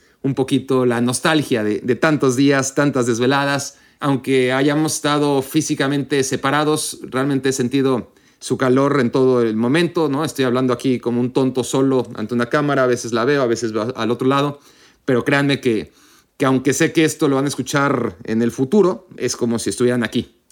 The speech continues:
Pero no me quiero poner tan romántico, este, soy muy malo para eso. Vamos directamente ya a la reflexión número uno. Decía yo ayer, o más bien antier, justo antes de, de la final,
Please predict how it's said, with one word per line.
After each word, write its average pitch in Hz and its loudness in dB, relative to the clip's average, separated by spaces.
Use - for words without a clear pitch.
Pero 143 -2
no 175 2
me 165 2
quiero 147 0
poner 139 0
tan 143 0
romántico, 165 2
este, - -2
soy 147 0
muy 135 4
malo 131 2
para 160 2
eso. 220 2
Vamos 151 0
directamente 131 2
ya 156 4
a 156 -2
la 143 2
reflexión 143 -2
número 196 2
uno. 185 0
Decía 196 2
yo 208 4
ayer, 214 2
o 147 -2
más 185 2
bien 208 2
antier, 185 0
justo 190 2
antes 156 0
de, 120 0
de 135 -2
la 135 0
final, 175 0